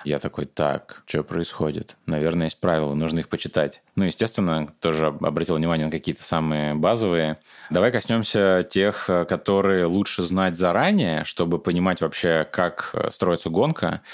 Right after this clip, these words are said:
Наверное, одно из самых ярких, часто упоминаемых правил — правило прямолинейности в спринте. Правило прямолинейности в спринте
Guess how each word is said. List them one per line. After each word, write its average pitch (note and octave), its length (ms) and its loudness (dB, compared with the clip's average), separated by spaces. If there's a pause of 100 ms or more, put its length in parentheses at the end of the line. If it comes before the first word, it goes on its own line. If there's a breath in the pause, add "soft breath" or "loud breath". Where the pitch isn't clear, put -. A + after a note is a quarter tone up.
(180 loud breath)
Наверное, G2 760 2
одно F#2+ 280 2
из G2 80 0
самых G2 520 0 (200 loud breath)
ярких, F#2+ 760 0 (220 loud breath)
часто A2+ 360 2
упоминаемых G2 640 2
правил — A#2 500 2 (140)
правило G2 380 4
прямолинейности F#2 720 2
в - 40 -12
спринте. - 560 -2 (240 loud breath)
Правило A#2 320 4
прямолинейности G#2 640 0
в - 40 -6
спринте C#3 560 2